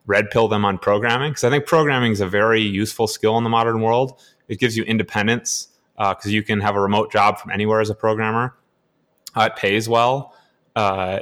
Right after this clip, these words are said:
it's easy to get a job. So it's, it's like you always have this call option in your back pocket where you can just,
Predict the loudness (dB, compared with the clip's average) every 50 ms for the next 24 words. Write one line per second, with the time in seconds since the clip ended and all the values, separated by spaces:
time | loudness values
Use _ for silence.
0 | -6 -8 -4 -2 0 0 2 2 0 0 0 2 2 2 2 2 2 4 4 4
1 | 2 2 0 0 0 0 0 -2 -4 -6 -2 0 -2 0 2 4 4 6 6 4
2 | 4 2 0 0 0 -2 -4 -2 0 2 4 4 6 4 4 2 0 -4 -8 -10
3 | -10 -6 -2 -2 -2 -2 0 2 2 2 2 2 0 -2 -2 0 0 0 -2 -4
4 | -6 -6 -6 -8 -8 -8